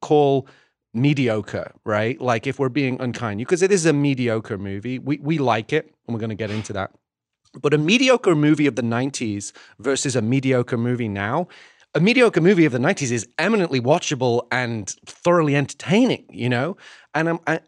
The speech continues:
whereas, uh, often the, the, especially, I think, the straight-to-streaming movies now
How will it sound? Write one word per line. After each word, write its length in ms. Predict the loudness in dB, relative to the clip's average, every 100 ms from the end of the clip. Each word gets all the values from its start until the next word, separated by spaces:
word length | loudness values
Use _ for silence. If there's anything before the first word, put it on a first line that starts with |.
| -2
whereas, 340 | 2 2 2 -6 -4
uh, 80 | -4 _ 0
often 360 | 0 2 2 2
the, 220 | 2 -2
the, 100 | -6 -10
especially, 480 | -6 -4 -4 -6 -8
I 60 |
think, 200 | -8 -10
the 60 | -8
straight-to-streaming 1040 | -6 -6 -6 -6 -8 -4 -2 0 0 -2
movies 420 | -4 -8 -12 -12
now 340 | -12 -14 -16